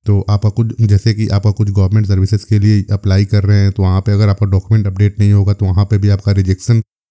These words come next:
का प्रॉब्लम, रि-, रिजेक्शन का प्रॉब्लम आप फेस कर सकते हैं। तो आपको, तो जो मेरा सजेशन है कि आप अपने आधार कार्ड में डॉक्यूमेंट चौदह जून के पहले ही अपडेट करा लें। तो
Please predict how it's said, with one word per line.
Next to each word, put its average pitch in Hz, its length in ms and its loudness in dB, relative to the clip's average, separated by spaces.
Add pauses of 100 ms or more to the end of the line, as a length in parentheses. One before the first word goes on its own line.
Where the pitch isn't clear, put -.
का 104 80 0
प्रॉब्लम, 101 460 -2 (320)
रि-, 104 140 0 (160)
रिजेक्शन 95 460 0
का 107 100 -2
प्रॉब्लम 101 400 0
आप 98 120 0
फेस 101 200 0
कर 98 160 -2
सकते 104 340 -2
हैं। 101 140 2
तो 98 200 -2
आपको, 98 400 -4 (440)
तो 104 100 2
जो 104 140 0
मेरा 101 200 2
सजेशन 104 420 0
है 107 80 0
कि 104 240 -4
आप 98 180 -2
अपने 101 220 2
आधार 95 260 2
कार्ड 101 220 0
में 101 120 2
डॉक्यूमेंट 101 420 0
चौदह 98 220 2
जून 98 180 0
के 98 120 -2
पहले 95 240 0
ही 101 80 0
अपडेट 95 320 -2
करा 95 240 -2
लें। 104 160 0
तो - 420 -14